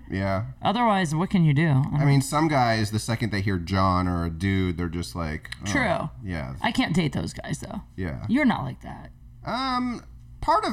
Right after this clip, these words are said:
Speaker 1: I mean, I think everyone has some jealousy. Like, let's say the guy you're dating says, "I'm going out with my friend Jennifer. I can't see you tonight." Like, you'd probably be, for, for one, at least for a second, you're like, "What, Jennifer?
Speaker 2: Who's
Speaker 1: What, what?"
Speaker 2: Jennifer?
Speaker 1: Right, yeah. Like, you're just
Speaker 2: Yeah, I
Speaker 1: kinda
Speaker 2: guess
Speaker 1: like,
Speaker 2: that's true.
Speaker 1: Yeah.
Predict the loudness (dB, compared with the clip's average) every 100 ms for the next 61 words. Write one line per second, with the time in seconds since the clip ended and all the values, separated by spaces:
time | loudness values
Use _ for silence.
0 | -4 -4 -2 -2 -4 -6 -2 0 2 4
1 | 4 2 0 0 2 2 0 0 0 2
2 | 0 -6 -8 -6 -2 0 0 2 2 2
3 | 2 2 2 2 2 2 4 4 4 2
4 | 0 2 2 4 2 2 0 0 -2 0
5 | -2 0 0 -2 -4 -6 -2 -2 0 0
6 | 0 -4 -4 -4 0 2 2 0 -2 -4
7 | -2 -2 -2 -2 -2 0 0 -2 -10 -20
8 | -20 -18 -16 -10 -6 -2 6 6 6 4
9 | 4 4 4 4 6 6 4 4 2 0
10 | -2 -2 2 4 4 4 4 2 -2 -6
11 | -4 -4 -2 -2